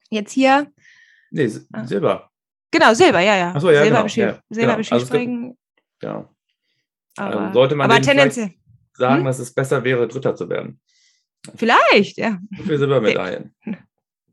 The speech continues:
Speaker 1: Entweder Gold oder Bronze. Einfach mal kurz nochmal halten in dem Eiskanal,
Speaker 2: Ja.
Speaker 1: <laughs> wo man über die Ziellinie fährt.
Speaker 2: Ja, interessant zum Beispiel in so einer Studie,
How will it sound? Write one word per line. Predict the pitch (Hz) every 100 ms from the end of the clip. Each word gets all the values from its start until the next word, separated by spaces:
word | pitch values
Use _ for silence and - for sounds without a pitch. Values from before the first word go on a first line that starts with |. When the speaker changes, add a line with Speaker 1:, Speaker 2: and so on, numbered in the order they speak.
| _ -
Speaker 1:
Entweder | 269 320 277 254
Gold | 247 262 247
oder | 247 262
Bronze. | 214 208 247 - 175
Einfach | 214 220
mal | 220
kurz | 220 277 269
nochmal | 226 214 196
halten | 220 233 202
in | 196
dem | 196
Eiskanal, | 196 214 - 214 185 185 196 - _ -
Speaker 2:
Ja. | 95 -
Speaker 1:
<laughs> | -
wo | 226
man | 269 269
über | 269 254
die | 220 -
Ziellinie | - 233 233 185 170 165
fährt. | 170 165 - _ _ _ _
Speaker 2:
Ja, | 110
interessant | 131 139 139 190 202
zum |
Beispiel | 208 202
in | 170
so | 175
einer | 180
Studie, | - 190 180 185